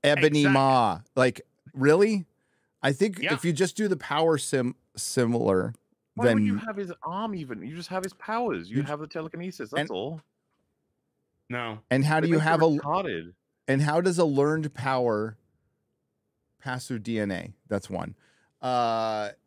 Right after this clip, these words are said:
Speaker 1: how does Ghost was phasing 'cause she was experimented on, right? 'Cause I only saw that movie once.
Speaker 3: Uh, well, she was hit by a giant quantum blast,
Speaker 1: By,
Speaker 3: basically.
Speaker 1: she got, she got s-,
Speaker 2: No,
Speaker 1: the
Speaker 2: nobody cared.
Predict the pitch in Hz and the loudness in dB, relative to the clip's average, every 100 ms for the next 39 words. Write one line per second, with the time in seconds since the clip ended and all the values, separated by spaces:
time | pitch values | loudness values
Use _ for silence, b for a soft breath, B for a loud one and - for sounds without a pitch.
0 | - 143 208 175 127 _ _ _ _ _ | -14 -4 -2 -2 -6 _ _ _ _ _
1 | _ - - - 180 220 - 175 - 170 | _ -16 -2 4 6 6 4 0 2 2
2 | 156 143 135 139 151 135 - - 123 113 | 2 2 0 0 2 0 0 0 2 4
3 | 104 92 85 87 90 92 95 98 127 101 | 2 0 0 0 -4 -6 -10 -6 -6 -4
4 | 90 90 85 78 85 80 - - _ 120 | -4 -4 -6 -6 -8 -10 -12 -20 _ -6
5 | 123 131 135 - 135 - 147 - 135 120 | -6 -6 -8 -8 -8 -6 -6 -2 -2 -2
6 | 110 110 120 - 110 110 113 98 92 98 | -4 -6 -6 -8 -8 -6 -8 -8 -6 -6
7 | 87 - - 65 82 120 120 87 110 123 | -6 -10 -14 -14 -6 -4 -4 -6 -8 -2
8 | 117 117 _ _ - 117 123 - 123 127 | -2 -2 _ _ -6 -6 -6 -10 -8 -8
9 | 113 120 113 107 95 98 82 | -4 -4 -4 -6 -8 -8 -10